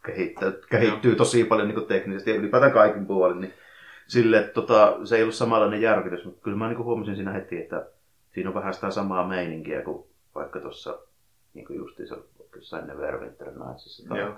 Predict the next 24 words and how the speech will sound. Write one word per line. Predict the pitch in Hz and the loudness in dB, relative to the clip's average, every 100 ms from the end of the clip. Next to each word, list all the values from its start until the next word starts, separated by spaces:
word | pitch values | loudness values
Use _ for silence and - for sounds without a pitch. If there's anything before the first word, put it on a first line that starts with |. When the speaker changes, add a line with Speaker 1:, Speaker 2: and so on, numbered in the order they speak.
| - | -8
Speaker 1:
taikka | - - 85 | -6 -6 -6
tämmöisissä | 85 90 95 - 98 | -6 -6 -10 -8 -6
niinku | 80 82 - _ _ - | -6 -10 -18 _ _ -8
peleissä | 80 80 - | -6 -6 -6
tälleen. | 78 78 85 82 - - | -8 -6 -6 -10 -14 -6
Ja | 104 | -4
nyt | 117 | -2
on | 104 | -2
tietysti | 104 107 | -2 -2
sitä | - 107 101 | -4 -2 0
D | 98 87 | -2 -2
D | 82 | -4
Fantasiaa, | 82 82 82 87 82 | -6 -8 -8 -8 -8
niin | 82 - _ - | -8 -14 _ -10
tossa | 92 90 | -8 -2
taas | 87 85 | -2 -2
oli | 90 | -4
sitten | 87 90 | -6 -8
se | 90 | -6
semmonen | 90 85 87 | -6 -6 -8
niinku, | 85 90 - _ _ _ _ _ _ - | -8 -8 -8 _ _ _ _ _ _ -18
just | 85 | -14
semmonen | 87 87 85 | -10 -10 -4
vähän | 92 - | -2 -2